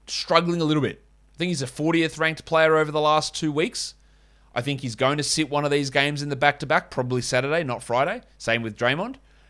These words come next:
Um, but just seeing if we can get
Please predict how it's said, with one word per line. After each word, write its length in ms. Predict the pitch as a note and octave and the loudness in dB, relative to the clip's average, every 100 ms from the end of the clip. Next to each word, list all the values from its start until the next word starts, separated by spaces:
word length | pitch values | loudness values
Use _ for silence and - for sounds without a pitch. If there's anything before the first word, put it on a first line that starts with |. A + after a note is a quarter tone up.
| _ _ | _ _
Um, 520 | C3 C#3+ D3+ D3+ D#3 B2+ _ _ _ _ _ _ _ _ - - - | 2 4 4 0 -6 -10 _ _ _ _ _ _ _ _ -20 -20 -8
but 140 | E3+ | -4
just 180 | G3+ - | -2 2
seeing 240 | F#3 F#3+ | 2 0
if 140 | F3+ F3 | -4 -6
we 80 | E3+ | -8
can 120 | E3+ | -2
get 320 | E3+ F3 | -2 -2